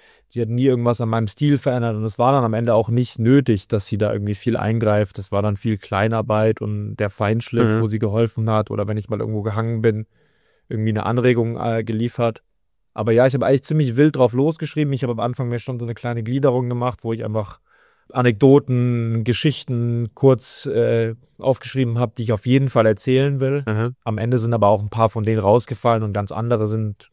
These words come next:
Speaker 1: reingekommen. Dann hab ich eigentlich wirklich einfach angefangen und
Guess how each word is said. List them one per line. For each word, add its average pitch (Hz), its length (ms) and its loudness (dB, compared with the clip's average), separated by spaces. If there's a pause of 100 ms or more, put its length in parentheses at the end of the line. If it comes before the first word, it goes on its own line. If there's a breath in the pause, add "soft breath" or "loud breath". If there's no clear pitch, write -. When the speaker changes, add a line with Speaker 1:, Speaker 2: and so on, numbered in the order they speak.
(220)
Speaker 1:
reingekommen. 131 720 0 (680)
Dann 117 140 -2
hab 131 140 0
ich - 180 -6
eigentlich 135 360 -2
wirklich 139 360 -2
einfach 127 220 2
angefangen 131 720 0
und 117 440 -6